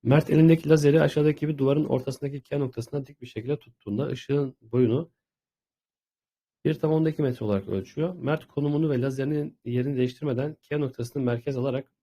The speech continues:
elindeki lazer ışığı, lazer ile ışığın boyu bir tam onda üç metre olacak şekilde bir çember yapıyor. Mert'in yaptığı bu çemberin çevresi kaç metredir demiş. Şimdi ışığın boyu bir tam onda üç dedi. Baştan merkeze çizdiği de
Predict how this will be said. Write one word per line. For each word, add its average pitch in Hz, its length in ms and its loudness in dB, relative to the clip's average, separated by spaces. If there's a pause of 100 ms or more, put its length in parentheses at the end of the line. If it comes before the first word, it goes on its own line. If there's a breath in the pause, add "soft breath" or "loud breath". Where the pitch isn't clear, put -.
(200)
elindeki 127 320 -6
lazer 127 240 -2
ışığı, 135 480 -6 (380)
lazer 127 220 -4
ile 131 140 -4
ışığın 135 320 -6
boyu 139 340 -2 (240)
bir 131 140 -6
tam 131 180 -10
onda 131 180 -4
üç 143 140 -6
metre 117 240 -6
olacak 120 280 -4
şekilde 127 360 -10
bir 147 100 -6
çember 117 320 -4
yapıyor. 135 440 -6 (640)
Mert'in 127 260 -4
yaptığı 131 220 -4
bu 139 60 -12
çemberin 107 300 -4
çevresi 123 340 -8
kaç 127 260 -8
metredir 101 340 -10
demiş. - 340 -20 (1500)
Şimdi 143 200 -10 (140)
ışığın 151 300 -4
boyu 151 220 -2
bir 143 80 -4
tam 143 220 -6
onda 143 200 -2
üç - 280 -8
dedi. 110 260 -6 (1400)
Baştan 120 640 -4
merkeze 127 640 -4 (100)
çizdiği 123 560 -4
de 127 200 -2